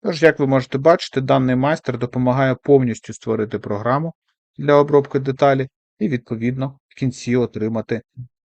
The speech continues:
е, G-код для передачі його на верстат. Проте користувачам надається можливість обрати, користуватись цим майстром чи ні.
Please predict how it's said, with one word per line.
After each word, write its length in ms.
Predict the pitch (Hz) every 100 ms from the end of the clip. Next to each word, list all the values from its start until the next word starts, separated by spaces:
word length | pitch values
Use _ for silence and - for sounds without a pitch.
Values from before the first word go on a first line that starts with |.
| _ _
е, 140 | 101 98
G-код 540 | 107 104 - 117 123
для 220 | 101 107
передачі 560 | - 101 92 98 - 95
його 200 | 87 95
на 120 | 92
верстат. 420 | 95 - - - _ _ _ _ _
Проте 280 | 131 220
користувачам 760 | 226 170 156 - 151 - 180 143
надається 480 | 147 147 160 - 151
можливість 540 | 147 143 151 143 - -
обрати, 480 | 151 160 107 - - _ _
користуватись 680 | - 113 - 120 190 240 -
цим 180 | - 127
майстром 420 | 110 95 - -
чи 180 | - 156
ні. 220 | 139